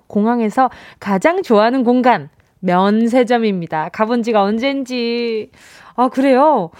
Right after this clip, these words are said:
저는 면세점, 면세점은 잘 모르겠는데, 근데 저 그건 좋아해요. 진짜 비-, 비행기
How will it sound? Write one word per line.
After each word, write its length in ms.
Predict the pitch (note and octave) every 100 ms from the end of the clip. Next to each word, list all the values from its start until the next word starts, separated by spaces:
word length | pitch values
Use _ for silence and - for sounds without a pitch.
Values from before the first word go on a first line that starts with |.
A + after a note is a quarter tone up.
| - _
저는 520 | C4 C#4+ F#4+ C4+ G3
면세점, 880 | A3+ D#4 G4+ B4 A4+ G#4+ F#4 A#3+ G3
면세점은 720 | A#3 D#4+ A4+ A#4 A4+ G4 D#4
잘 160 | A#3 A3
모르겠는데, 960 | F#3+ G#3+ B3+ B3 G#3+ G3 G#3+ G#3+ E3
근데 500 | E3 B3 C#4+ B3 F3+ -
저 120 | A3+
그건 320 | - A#3+ D4
좋아해요. 520 | G3 F3 E3+ E3+ D3 D3 - _
진짜 220 | _ B3 G#3
비-, 180 | B3 G3 _ _
비행기 720 | - A3+ F4 F#4+ E4 D4